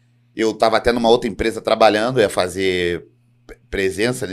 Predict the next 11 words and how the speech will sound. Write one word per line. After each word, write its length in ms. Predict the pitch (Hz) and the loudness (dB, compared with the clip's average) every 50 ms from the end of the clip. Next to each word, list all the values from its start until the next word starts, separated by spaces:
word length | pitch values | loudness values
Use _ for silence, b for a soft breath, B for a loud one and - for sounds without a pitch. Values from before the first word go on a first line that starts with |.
| - - - | -10 -8 -6
não 80 | 127 147 | -4 -4
era 100 | 151 147 | -4 -4
nem, 80 | 170 - | -6 -8
é 100 | - - | -8 -8
trabalhar 420 | 131 - - - - - - 156 151 | -6 -4 -4 -2 -2 0 0 0 0
mesmo, 260 | 123 117 113 92 92 | -2 -4 -4 -4 -4
não 80 | 98 107 | -4 -2
era 100 | 135 131 | -2 -2
presença. 580 | - 107 101 87 78 85 85 78 - - - - B B B B B B B B B B B B B B | -2 -2 -2 -2 -4 -6 -8 -8 -10 -14 -16 -18 B B B B B B B B B B B B B B
E 120 | - 104 110 | -2 0 2
aí 480 | 104 95 95 101 107 117 123 127 - | 2 2 0 -2 -2 -4 -4 -6 -8